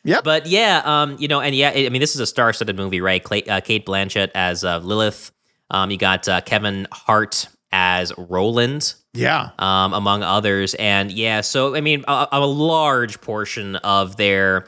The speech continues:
Speaker 2: uh, presentation was just kind of a behind-the-scenes thing. Kinda cringy. I mean, there's only so much you can do with the behind-the-scenes stuff. I get it.
Speaker 1: Yeah.
Speaker 2: They wanted to talk to people and be like, "Here's what it's about."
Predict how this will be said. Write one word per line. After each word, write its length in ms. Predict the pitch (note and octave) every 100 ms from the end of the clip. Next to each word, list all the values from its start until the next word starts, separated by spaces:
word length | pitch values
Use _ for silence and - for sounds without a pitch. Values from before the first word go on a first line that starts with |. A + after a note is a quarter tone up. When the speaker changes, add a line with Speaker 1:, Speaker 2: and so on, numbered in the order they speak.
| - _ -
Speaker 2:
uh, 120 | F#2+
presentation 800 | - A#2 G#2 F#2+ G#2 G2 G#2 F#2+
was 180 | F#2+ -
just 220 | G2 -
kind 180 | G2 F#2+
of 60 |
a 40 | F2
behind-the-scenes 800 | F#2 G2 G2 F#2 - F#2+ F#2
thing. 320 | - F#2+ F#2+ -
Kinda 340 | - A3 F#3 B2+
cringy. 500 | - G2 G2 G2 G2+
I 40 |
mean, 320 | G#2 G#2 G#2+
there's 160 | A#2+ C#3
only 160 | A#2+
so 160 | G2 G#2
much 200 | G2 -
you 60 | G2
can 160 | F#2
do 220 | F2 F2+
with 140 | F2+ E2+
the 60 |
behind-the-scenes 760 | F2 F2 F2+ F2 E2+ - F2 F2
stuff. 360 | - F2+ F2+ -
I 100 | C#3
get 220 | G2 F#2+
it. 80 | F#2+
Speaker 1:
Yeah. 100 | A#2+
Speaker 2:
They 60 | F#2
wanted 220 | F2+ F2+
to 40 | -
talk 200 | F2+ -
to 60 |
people 400 | F#2+ F#2 F2 F2
and 100 | F2
be 120 | E2+ F2
like, 180 | E2
"Here's 240 | - F2 -
what 80 | E2+
it's 100 | -
about." 420 | E2 F2 F2